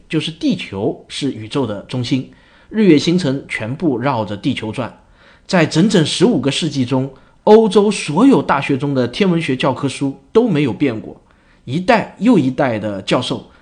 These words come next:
在讲台上向学生们传授着托勒密的宇宙模型和繁琐的天文计算方法。今天的人们，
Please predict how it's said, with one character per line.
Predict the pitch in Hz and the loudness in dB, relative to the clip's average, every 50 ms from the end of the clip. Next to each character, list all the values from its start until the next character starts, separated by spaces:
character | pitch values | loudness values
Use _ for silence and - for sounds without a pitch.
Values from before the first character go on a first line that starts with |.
| _ | _
在 | - 170 156 | -4 -4 -2
讲 | - - 143 113 104 | -2 -2 -2 -4 -4
台 | - 117 131 139 | -6 -6 -4 -4
上 | 139 165 139 131 | -2 -2 -4 -4
向 | - 160 135 | -4 -6 -6
学 | 123 - 135 139 | -4 -2 -2 -2
生 | 139 180 165 | -2 0 -2
们 | 156 131 123 | -2 -2 -4
传 | - - 139 - 135 | -6 -8 -8 -8 -4
授 | - 165 147 | -2 -2 -2
着 | 117 120 107 | -2 -4 -6
托 | - - 165 165 | -4 0 2 2
勒 | 165 160 | 2 2
密 | 170 160 143 | 2 0 0
的 | 127 117 | 0 -2
宇 | 110 107 104 | -2 -4 -4
宙 | - 131 123 | -4 -4 -4
模 | 117 120 123 | -4 -4 -4
型 | 123 - 117 120 123 - - - - | -4 -4 -6 -8 -8 -12 -18 -20 -18
和 | - - 127 120 | -12 -8 -8 -8
繁 | 117 117 - 110 113 151 | -8 -8 -8 -6 -4 -4
琐 | 180 - 123 101 95 | -2 -2 -4 -4 -6
的 | 98 104 101 98 | -6 -6 -8 -6
天 | - - 151 135 | -4 -4 -2 -2
文 | 120 120 | -2 -4
计 | 123 - 135 | -4 -4 -6
算 | 123 123 107 | -6 -6 -8
方 | 110 123 127 131 | -8 -8 -8 -8
法。 | 127 - - - _ _ _ _ _ _ _ _ _ _ _ _ | -8 -10 -14 -18 _ _ _ _ _ _ _ _ _ _ _ _
今 | - 185 185 185 | 0 2 4 4
天 | 180 190 185 | 6 6 4
的 | 160 127 | 4 2
人 | 107 101 107 | 0 -2 -6
们， | 113 107 - | -6 -8 -10